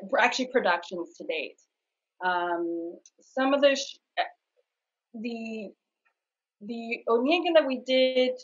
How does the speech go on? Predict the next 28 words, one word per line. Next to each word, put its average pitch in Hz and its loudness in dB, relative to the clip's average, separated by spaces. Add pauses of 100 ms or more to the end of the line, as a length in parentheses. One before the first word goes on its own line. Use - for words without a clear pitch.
(300)
was 214 -6
it 233 6
also 226 4 (180)
two 254 -6
thousand 226 -2 (360)
seventeen, 269 -4
two 254 -10
thousand 220 -4
eighteen? 240 -6 (380)
A - -20
couple 269 2
of 269 6
years 247 2
ago, 190 0 (1160)
was 220 2
my 233 4
f-, 226 -4 (760)
first 320 2
Onegin 208 0
with 196 -4 (200)
a 180 -6 (220)
entirely 214 -2
Russian 196 -2
cast. 135 -10
And 202 -4
I 208 2
was 208 -4 (440)
really, 277 2